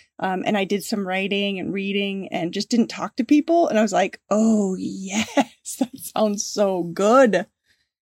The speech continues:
So good. So I booked myself one. I heard through another friend about a place called Ender's Island, which is off the coast of Mystic, Connecticut, Stonington, Connecticut.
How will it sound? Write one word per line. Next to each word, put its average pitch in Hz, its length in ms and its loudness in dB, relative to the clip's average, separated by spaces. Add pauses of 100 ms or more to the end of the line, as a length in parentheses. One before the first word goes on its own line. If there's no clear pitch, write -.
So 262 340 4
good. 220 380 2
So 220 480 2
I 208 420 2
booked 262 240 2
myself 269 560 4
one. 220 340 4 (160)
I 196 480 -2 (440)
heard 233 320 4
through 226 220 6
another 220 340 4
friend 220 400 2
about 196 320 2
a 190 60 -2
place 214 400 -2
called 185 300 -4 (120)
Ender's 233 540 6
Island, 269 720 4 (380)
which 220 220 2
is 190 240 -2
off 202 280 2
the 208 100 -4
coast - 480 -4
of 180 180 -6
Mystic, 220 480 0
Connecticut, 233 640 -2
Stonington, 220 640 -2
Connecticut. 240 600 -2